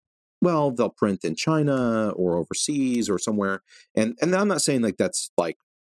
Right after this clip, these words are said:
always bad thing to do, but it, it,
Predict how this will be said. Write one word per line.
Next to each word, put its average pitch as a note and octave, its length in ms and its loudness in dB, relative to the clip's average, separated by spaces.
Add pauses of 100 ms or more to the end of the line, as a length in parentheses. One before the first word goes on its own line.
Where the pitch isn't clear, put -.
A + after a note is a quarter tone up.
(720)
always F#2+ 260 0
bad F2+ 340 -4
thing F2+ 180 2
to E2 60 2
do, F2+ 540 2 (520)
but G#2+ 380 -2 (180)
it, A2+ 280 0 (100)
it, - 360 0